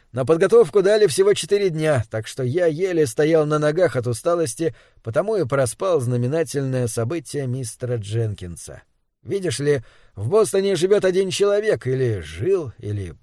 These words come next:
будет, с этими путешествиями во времени, не знаешь, как это сказать. Политик. Из тех, кто предпочитает держаться в тени, но имеет реальные рычаги власти.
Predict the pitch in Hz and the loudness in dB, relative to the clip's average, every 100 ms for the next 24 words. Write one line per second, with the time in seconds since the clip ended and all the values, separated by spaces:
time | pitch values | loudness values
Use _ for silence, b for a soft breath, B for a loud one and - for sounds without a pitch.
0 | - 107 147 190 160 - - 160 147 156 | -8 0 0 2 -2 -4 -8 -6 -4 -4
1 | 151 160 170 180 175 131 170 160 156 160 | -2 -2 0 2 0 2 0 2 4 4
2 | 175 196 165 156 B B 196 196 165 190 | 4 2 2 0 B B -2 0 2 2
3 | 180 127 185 175 165 - 165 143 113 - | 2 2 0 2 -2 2 2 2 -2 -8
4 | b b b b - 196 220 117 101 - | b b b b -4 -2 -2 -4 -8 -16
5 | _ _ _ - 143 - 202 - 190 185 | _ _ _ -12 -12 -2 -2 0 2 2
6 | 226 170 - 165 165 196 180 160 170 151 | 2 0 0 -4 -2 2 2 2 0 2
7 | 180 170 170 127 202 220 233 160 156 156 | 2 2 -2 -2 -6 -4 -4 -2 -2 -2
8 | 156 180 170 151 185 180 170 165 165 - | -2 -2 -2 0 2 2 2 0 -2 -4
9 | 170 170 156 127 104 - - | -2 0 0 0 -2 -8 -18